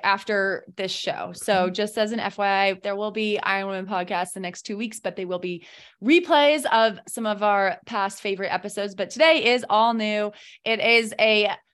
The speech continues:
Speaker 1: really great chat with one of our favorites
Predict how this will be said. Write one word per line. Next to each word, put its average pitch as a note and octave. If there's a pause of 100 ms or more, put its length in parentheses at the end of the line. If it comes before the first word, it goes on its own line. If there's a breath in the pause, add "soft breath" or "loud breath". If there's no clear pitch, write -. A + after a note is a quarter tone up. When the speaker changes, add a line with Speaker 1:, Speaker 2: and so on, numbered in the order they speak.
(220)
Speaker 1:
really D#4+
great A#3+
chat B3+
with G#3
one C4+
of C4+
our C4
favorites F#3